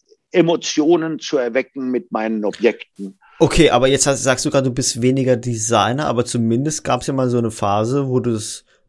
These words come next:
Speaker 2: so ernst genommen hast oder, oder dich so stark als Designer begriffen hast, dass du, also heute würde man sagen, du hast ein Start-up gegründet,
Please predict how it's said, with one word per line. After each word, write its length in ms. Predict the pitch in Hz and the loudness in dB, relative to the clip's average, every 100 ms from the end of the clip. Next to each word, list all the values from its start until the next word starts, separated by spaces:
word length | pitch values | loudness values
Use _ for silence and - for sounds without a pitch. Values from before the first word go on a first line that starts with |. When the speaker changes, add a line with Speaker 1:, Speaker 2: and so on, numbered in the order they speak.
| _ - | _ -14
Speaker 2:
so 340 | 92 104 101 | -8 -2 0
ernst 340 | - 131 139 | 0 -2 -4
genommen 400 | - 127 123 139 | -4 -2 -2 -4
hast 300 | 143 170 - | -6 -8 -8
oder, 260 | 90 82 - | -6 -4 -4
oder 140 | 101 | -4
dich 180 | 95 98 | -6 -6
so 540 | - 104 110 123 120 - | -6 -4 0 0 0 -4
stark 400 | - - 113 - | -6 0 0 0
als 160 | 123 | -4
Designer 340 | 131 123 120 127 | -4 0 0 0
begriffen 480 | 127 - 135 131 | -2 -4 -4 -2
hast, 180 | 131 127 | -4 -2
dass 200 | 131 - | -4 -2
du, 220 | 127 117 | -2 0
also 200 | 104 117 | 2 0
heute 180 | 107 123 | 2 2
würde 140 | 127 120 | 2 0
man 100 | 120 | 0
sagen, 180 | 120 | 0
du 40 | 117 | 0
hast 120 | 110 | -2
ein 40 | 110 | -4
Start-up 580 | - 104 90 - 139 - | 0 2 2 0 -2 -2
gegründet, 640 | 147 - 143 147 160 - | -6 0 0 0 -4 -8